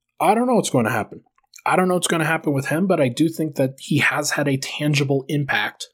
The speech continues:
on the second unit. Whether that is because he's a big body, or because it's the type of player that he is, or somewhere in the middle, I don't know.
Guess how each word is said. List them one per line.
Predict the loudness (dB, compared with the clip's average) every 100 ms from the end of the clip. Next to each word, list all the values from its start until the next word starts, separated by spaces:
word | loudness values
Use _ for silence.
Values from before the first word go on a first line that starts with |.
| _ _ _
on | -2 0
the | 2
second | 0 0 0
unit. | 2 2 -2 -12 _ _ _ _ _ _ _ _
Whether | 0 2 2
that | 2 2
is | 2
because | 0 -2 0 -2
he's | -2 -2
a |
big | 0 -2 0
body, | -2 0 0 -4 _ _ _ -2
or | 2 2
because | 2 2 0
it's | -2 -4
the | -6
type | -6 -4 -2 -2
of | 0
player | 0 0 0
that | -4 -6
he | -2 0
is, | 2 0 -4 _ _ _ -8
or | -4
somewhere | 0 2 4 4 2
in | 0
the | 0
middle, | 2 2 2 -2 _ _ _ _ -4
I | 0 2
don't | 2 0
know. | -2